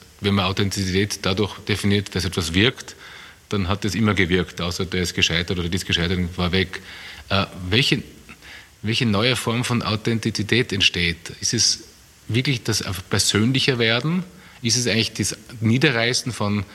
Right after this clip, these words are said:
den Grenzen zwischen Job und Privat, das da rein, rein, reinwirkt? Liegt da nicht auch eine Gefahr, dass man im Prinzip als Mitarbeiter kolonialisiert wird? Also der, der Chef erreicht mich bei Videokonferenz, du hast vorhin angesprochen, auch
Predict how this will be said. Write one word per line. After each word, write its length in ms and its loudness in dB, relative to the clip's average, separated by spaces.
den 140 0
Grenzen 440 2
zwischen 280 -2
Job 500 -2
und 240 -4
Privat, 720 0
das 180 -2
da 120 0
rein, 360 2
rein, 240 2
reinwirkt? 760 0
Liegt 320 -4
da 60 2
nicht 180 -2
auch 160 -2
eine 220 0
Gefahr, 720 0
dass 220 -6
man 180 2
im 80 0
Prinzip 360 0
als 140 0
Mitarbeiter 500 0
kolonialisiert 680 0
wird? 200 2
Also 160 0
der, 100 0
der 240 -2
Chef 260 2
erreicht 320 -2
mich 100 -6
bei 120 -2
Videokonferenz, 680 0
du 60 -8
hast 100 -2
vorhin 200 2
angesprochen, 560 0
auch 220 -2